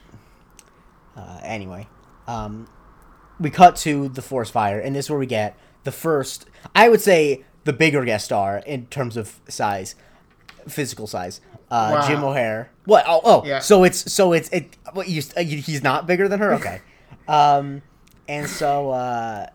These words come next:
Speaker 1: Jim O'Hare, of course, Parks and Recreation, who played, uh, Jerry slash Gary slash Terry Gergich. Um, I don't know if
Speaker 2: Yes.
Speaker 1: you, I don't, did you watch Parks and Rec?
Speaker 2: I watched all of it. Yes.
Speaker 1: Okay, yeah. I just wanna make sure you get, yeah, 'cause he's all three of those people.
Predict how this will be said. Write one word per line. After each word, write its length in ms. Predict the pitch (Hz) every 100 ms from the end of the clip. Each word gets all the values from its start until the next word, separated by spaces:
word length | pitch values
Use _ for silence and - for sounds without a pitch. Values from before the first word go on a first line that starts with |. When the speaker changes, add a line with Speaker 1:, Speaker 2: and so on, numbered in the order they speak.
| -
Speaker 1:
Jim 160 | 139 180
O'Hare, 220 | 170 156
of 80 | 135
course, 180 | 147 131
Parks 280 | - 123 139
and 60 | 123
Recreation, 400 | 120 113 120 120
who 80 |
played, 400 | 110 120 113 110 - - -
uh, 220 | 120 107
Jerry 480 | 110 117 131 131 131
slash 300 | 120 123 117
Gary 320 | 117 117 113 113
slash 300 | 120 113 -
Terry 320 | 135 113 110
Gergich. 460 | 107 101 101 - - _ _ _ _
Um, 500 | 117 104 101 98 101 - _ _ - - - - -
I 80 | 151
don't 120 | 160
know 60 |
if 40 | 143
Speaker 2:
Yes. 220 | 127 123
Speaker 1:
you, 40 |
I 60 | 151
don't, 180 | 202 220
did 100 | 214
you 60 | 233
watch 340 | 233 233 -
Parks 180 | 233 220
and 100 | 240
Rec? 120 | 240 - _ - - _ - - _ _ - -
Speaker 2:
I 140 | 139
watched 260 | 143 147 143
all 200 | 143 135
of 60 | 127
it. 180 | 120 - - - -
Yes. 140 | 139 127
Speaker 1:
Okay, 100 | 104
yeah. 100 | 90
I 60 | 120
just 120 | 131
wanna 140 | 170
make 80 | 160
sure 80 | 156
you 60 | 143
get, 100 | 127
yeah, 80 | 87
'cause 180 | 113 -
he's 200 | 113 117
all 140 | 113
three 140 | 117 110
of 60 |
those 100 | 104
people. 320 | - 95 113